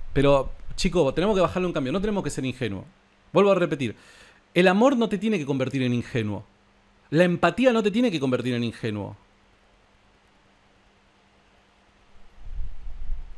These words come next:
Si vos estás en una guerra, vamos a plantearlo de esta manera. Algunos dirán, "Ay, qué exagerado." Pero que entiendan la, la analogía.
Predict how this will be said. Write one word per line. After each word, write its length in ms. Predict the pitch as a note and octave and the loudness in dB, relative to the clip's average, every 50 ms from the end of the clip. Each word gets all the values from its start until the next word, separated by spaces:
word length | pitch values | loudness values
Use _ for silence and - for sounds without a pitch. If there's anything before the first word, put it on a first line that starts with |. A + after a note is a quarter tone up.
| - - - - - - - - - - - - - - - | -12 -10 -10 -10 -10 -10 -10 -12 -12 -12 -12 -10 -10 -8 -2
Si 140 | - - | 0 2
vos 180 | F#3 C#4+ D4+ - | 4 4 4 2
estás 240 | D#4 G#3+ C4 B3 - | 2 0 0 0 0
en 80 | A#3 | -2
una 180 | G#3+ G#3 G3 F3+ | 0 0 0 0
guerra, 360 | D#3+ D#3 C3 A2+ G#2 G2+ - - - - - - - - - - - | 0 0 0 -2 -4 -6 -8 -10 -12 -14 -16 -16 -14 -10 -10 -6 -4
vamos 80 | D#3+ | -2
a 20 | F#3+ | -2
plantearlo 320 | G3+ G3+ F3 F#3 F#3 F3+ | -2 0 0 0 0 -2
de 60 | F3 | -2
esta 140 | E3 - D#3 | -2 -4 -4
manera. 280 | C3+ C3+ C3 A#2 G#2+ G#2+ | -2 -2 -2 -2 -2 -2
Algunos 280 | A#2 C#3 D#3+ E3 D#3 | -2 -2 0 0 0
dirán, 160 | C#3+ C#3+ C#3+ C3 | 0 0 0 0
"Ay, 140 | C3 C#3+ D3 | -2 -2 -2
qué 80 | C#3+ | -4
exagerado." 680 | B2 A2 - C#3 B2 - C3+ A#2+ B2 A#2+ A2+ G#2 F#2 - - - - - - - - - - - - - | -6 -6 -6 -6 -6 -4 -4 -2 -2 -2 -2 -4 -6 -8 -12 -12 -12 -12 -12 -14 -14 -14 -16 -20 -12 -8
Pero 200 | A#2 A#2+ - - - - - | -8 -8 -8 -10 -14 -6 -4
que 80 | - | -4
entiendan 300 | C3+ C#3 F#3+ G#3+ G#3+ G3+ | -2 0 0 2 2 2
la, 320 | F#3 E3 D#3 C#3+ C#3 C3 - - | 2 2 2 2 0 0 -2 -2
la 100 | B2+ C3 | -2 -2
analogía. 460 | B2+ C3 B2+ C3 B2 - - G#2+ - | -2 -2 -4 -4 -6 -6 -10 -14 -14